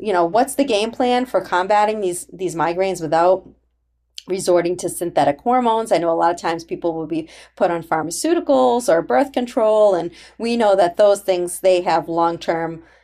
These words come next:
and short-term side effects that definitely are not, um, something you wanna sign up for if you can avoid it, in my opinion. Uh, it, it starts with understanding your body's unique language. My number one goal for my clients is that they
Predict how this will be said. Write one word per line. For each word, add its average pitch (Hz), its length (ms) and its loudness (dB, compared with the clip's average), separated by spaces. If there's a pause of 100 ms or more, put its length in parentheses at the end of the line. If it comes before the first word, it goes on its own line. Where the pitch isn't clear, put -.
(180)
and 220 260 0
short-term 165 800 -2
side 180 280 0
effects 170 420 -2
that 156 240 -2 (320)
definitely 196 460 -2
are 175 140 -6
not, 175 420 -4
um, 160 420 -6 (920)
something 226 420 -4
you 185 100 -4
wanna 170 200 0
sign 165 240 -2
up - 160 -4
for 165 240 2
if 143 240 -2
you 165 100 -6
can 156 460 -8
avoid 160 340 -4
it, - 160 -4
in 156 120 -6
my 156 160 -6
opinion. 156 640 -8 (240)
Uh, - 280 -6
it, 151 260 -6
it 208 160 -6
starts 226 280 -2
with 196 100 -4
understanding 180 520 -2
your 160 120 -6
body's 165 360 0
unique 160 300 -8
language. 185 580 0 (580)
My 190 300 0
number 202 260 0
one 185 200 2
goal 175 180 2
for 180 140 -6
my 175 180 0
clients 170 480 -2
is 160 120 -8
that 165 200 -2
they 170 560 0